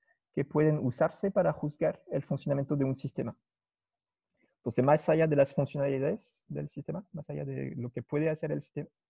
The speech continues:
sistema, es cómo funciona el, el sistema y cómo podemos evaluar su funcionamiento. Y aquí hay una, hay una norma desde dos mil once que define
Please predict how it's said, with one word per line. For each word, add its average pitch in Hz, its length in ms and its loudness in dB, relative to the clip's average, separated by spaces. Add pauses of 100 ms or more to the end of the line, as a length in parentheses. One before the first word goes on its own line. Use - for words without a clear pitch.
sistema, 170 340 -6
es - 180 -10 (920)
cómo 202 280 4
funciona 180 540 0
el, 151 320 -2 (180)
el 143 160 -8
sistema - 380 -14 (640)
y 123 120 -6
cómo 170 260 0
podemos 156 480 -2
evaluar 139 420 0
su - 180 -10
funcionamiento. 135 600 -10 (960)
Y 131 120 0
aquí 135 220 -2
hay 202 120 4
una, 139 520 2
hay 117 140 2
una 120 140 0
norma 165 460 0 (360)
desde 127 640 -4
dos 135 180 -8
mil 120 120 -2
once 190 360 -4 (680)
que 143 120 2
define 156 600 -2